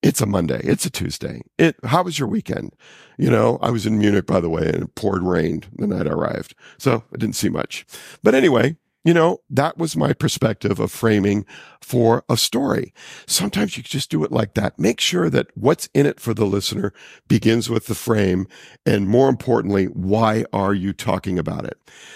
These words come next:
The why is so key. Even if you start a quest-, start your, your break with like, "Why is it that people," you know, or "Why do we, why do, why do we need to understand this?" Or "What is it?" Any of those kind of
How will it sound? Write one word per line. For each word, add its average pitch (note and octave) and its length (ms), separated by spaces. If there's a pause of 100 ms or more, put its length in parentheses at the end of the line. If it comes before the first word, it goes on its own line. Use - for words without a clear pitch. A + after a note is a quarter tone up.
(220)
The B2 80
why A2+ 640
is - 180
so A2 360
key. G2+ 540 (640)
Even A#3 260
if G#3 160
you C3 80
start - 640
a - 60
quest-, - 440
start - 380
your, G#2+ 120 (200)
your G#2+ 160
break A2 300
with F#2+ 180
like, A3 220 (1120)
"Why C4+ 220 (140)
is - 120
it - 140
that - 200
people," - 580
you C#3+ 100
know, B2+ 160
or G#2+ 320 (520)
"Why B3 640
do A2+ 200
we, G#2 240 (500)
why F3 220
do, - 100
why D#3+ 200
do A3+ 80
we D3+ 220
need A#2 240
to A2+ 100
understand G#2 460
this?" - 180
Or G#2+ 220 (400)
"What D#3 300
is D#3+ 200
it?" - 160
Any A3 260
of F#3 100
those C#3+ 240
kind - 180
of - 140